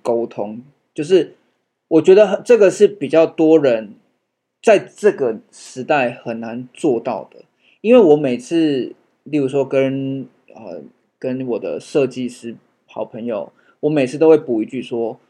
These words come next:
我们保持沟通，你有任何的问题，你随时来问我，因为我，我希望就是他不要带着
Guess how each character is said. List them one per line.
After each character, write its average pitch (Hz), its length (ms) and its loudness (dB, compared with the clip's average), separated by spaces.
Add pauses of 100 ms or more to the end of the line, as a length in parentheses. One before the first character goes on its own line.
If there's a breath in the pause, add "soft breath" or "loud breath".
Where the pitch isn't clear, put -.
(120)
我 135 80 -10
们 131 200 -4
保 117 300 -2
持 117 500 -10 (840)
沟 127 260 2
通， 113 380 -10
你 147 100 -4
有 170 100 4
任 170 220 4
何 143 60 -4
的 127 100 0
问 151 400 0
题， 113 260 -14
你 120 140 -8
随 123 300 -6
时 117 360 -10 (220)
来 110 160 -6
问 131 420 0
我， - 220 -16 (1040)
因 233 100 6
为 254 80 8
我， 131 280 4
我 123 180 -4
希 165 240 0
望 175 180 4
就 165 80 -2
是 160 160 -6
他 151 220 -6
不 135 180 -10
要 143 180 4
带 147 300 0
着 120 340 -6